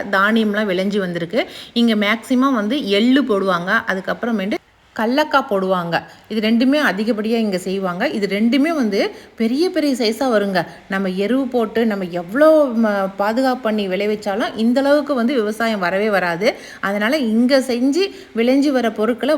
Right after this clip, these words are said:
வாங்குறதுக்கு ஜனங்க அதிகமா விருப்பப்படுவாங்க. நாங்களே வந்து இந்த இடத்துல அதிகமா வாங்கியிருக்கிறோம். இன்னைக்கு தான் இந்த மலையை, தண்ணி இல்லாத ம-,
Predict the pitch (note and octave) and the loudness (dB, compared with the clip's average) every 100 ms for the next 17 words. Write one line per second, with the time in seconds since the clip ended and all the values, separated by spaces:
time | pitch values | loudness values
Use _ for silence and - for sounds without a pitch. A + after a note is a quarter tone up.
0 | G3+ F#3+ A#3+ C4 B3 A3+ A#3 A#3+ F#3 G3+ | 0 -2 0 0 0 -2 -4 -2 -2 -2
1 | B3 G3+ F3+ A3+ A#3+ B3+ A3 G3+ A3 G3+ | -2 -2 -2 -2 0 2 0 0 -2 -2
2 | F3+ F#3 F3+ F3 - - - G3+ B3 B3+ | -2 -2 -2 -4 -6 -14 0 2 4 4
3 | D4 C4+ A#3+ C4 G3 F#3+ A3+ G#3+ F3+ G3+ | 4 2 0 0 0 -2 -2 0 0 -2
4 | G#3 G#3 F3+ F3+ F#3 F3 E3+ D#3 D4 F#4 | 0 0 0 -2 -2 -4 -4 -4 -4 -6
5 | - - _ _ _ _ _ _ - B3 | -14 -20 _ _ _ _ _ _ -12 -8
6 | A#3+ D#4 C#4+ A3+ A3+ A#3+ A#3+ - G#3+ A#3 | -6 -6 -6 -4 -4 -6 -6 -6 -6 -4
7 | B3 C#4+ D4 C#4+ C#4 C#4+ E4+ F#4 E4 - | -4 -4 -4 -2 -2 -2 -2 -2 -4 -8
8 | - - - A#3 A#3+ | -10 -8 -6 -4 -4